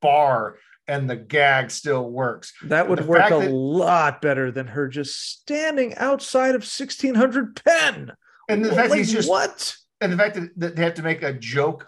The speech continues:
Speaker 1: twice about him cruising, trying to pick up working girls in a limo. It's like, that's not, that's not really for a P G thirteen movie that is s-, s-, sort of angled at kids. Like, that's a little bit much, man.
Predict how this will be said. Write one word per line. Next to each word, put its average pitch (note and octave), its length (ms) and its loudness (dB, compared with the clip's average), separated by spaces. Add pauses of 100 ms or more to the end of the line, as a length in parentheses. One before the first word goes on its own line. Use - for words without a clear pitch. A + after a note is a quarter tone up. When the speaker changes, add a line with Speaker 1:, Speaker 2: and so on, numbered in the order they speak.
(140)
Speaker 1:
twice D3 420 -2
about D3 280 2
him D3 360 -2 (300)
cruising, D#3+ 760 -4 (300)
trying D3 200 0
to C3+ 80 -2
pick D#3+ 220 -4
up C#3+ 140 -2
working C3+ 320 -8
girls D#3 380 -2
in C3 100 -2
a A#2+ 80 -4
limo. D#3 320 -2
It's D3 100 -6
like, D3 160 -4 (320)
that's B3 200 -4
not, D4 240 4 (800)
that's F#3 160 -12
not A#3+ 140 -2
really A#3+ 440 -4
for G#3+ 160 -2
a F#3+ 60 2
P A#3 220 -6
G G#3 160 -4
thirteen G#3 680 -2
movie G3 380 -2
that D#3+ 320 -8
is C3+ 320 -14
s-, - 420 -14
s-, - 180 -12
sort F3 360 -6
of G#3 160 -6
angled G#3 320 -4
at G3 160 -4
kids. G#3+ 480 -2 (340)
Like, E3+ 120 -10
that's A#3+ 180 -2
a A3 80 0
little G#3+ 260 2
bit D#3+ 260 2
much, C#3+ 360 0
man. A2 380 -10